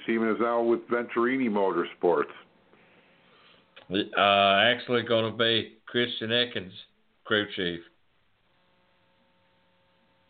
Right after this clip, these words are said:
Speaker 1: He's in good hands, Rowdy. He's a winning crew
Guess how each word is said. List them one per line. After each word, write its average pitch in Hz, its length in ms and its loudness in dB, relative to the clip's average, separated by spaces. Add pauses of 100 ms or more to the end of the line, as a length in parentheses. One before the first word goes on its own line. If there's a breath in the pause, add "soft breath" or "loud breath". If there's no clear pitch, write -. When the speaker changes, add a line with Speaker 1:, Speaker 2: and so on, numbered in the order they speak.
(1040 loud breath)
Speaker 1:
He's 101 160 -2
in 131 160 2
good 156 200 2
hands, 156 380 -4
Rowdy. 120 520 0
He's 110 100 0
a 117 40 2
winning 127 280 0
crew 135 240 -2